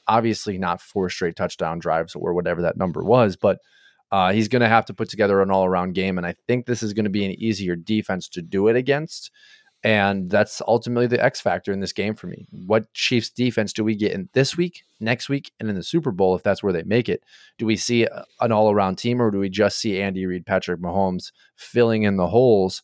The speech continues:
Because if that's the case, we're gonna have big-time question marks if they can win this week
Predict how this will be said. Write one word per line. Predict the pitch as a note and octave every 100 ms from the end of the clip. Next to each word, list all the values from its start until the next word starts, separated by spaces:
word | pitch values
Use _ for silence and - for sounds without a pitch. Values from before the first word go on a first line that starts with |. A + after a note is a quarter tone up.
| _ _
Because | _ - G2
if | G2
that's | G#2+ -
the | G2+
case, | G2+ F2+
we're | F#2+
gonna | F#2+
have | F2 -
big-time | - A2+ A2 G2+
question | F#2 F#2+ - F#2
marks | F2+ - -
if | B2 -
they | G2+
can | F#2 - A#2 A#2 A2
win | F#2 F2
this | F2 -
week | F2+ -